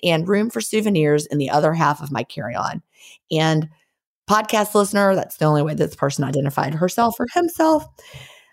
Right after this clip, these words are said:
That's impressive because I just went to Nashville for three days and I took a giant <laughs> suitcase and I had, like, so many clothes in it. I roomed with my friend Sheila and she was making fun of me when I was unpacking.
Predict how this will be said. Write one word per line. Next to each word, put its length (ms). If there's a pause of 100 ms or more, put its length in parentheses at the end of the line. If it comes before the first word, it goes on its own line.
(140)
That's 280
impressive 580
because 220
I 100
just 160
went 140
to 100
Nashville 440
for 120
three 280
days 300
and 120
I 80
took 280
a 60
giant 440
<laughs> 100
suitcase 920 (360)
and 100
I 40
had, 180 (160)
like, 160
so 180
many 220
clothes 340
in 140
it. 160 (1080)
I 100
roomed 340
with 120
my 80
friend 240
Sheila 280
and 100
she 60
was 100
making 240
fun 240
of 80
me 120
when 100
I 40
was 120
unpacking. 580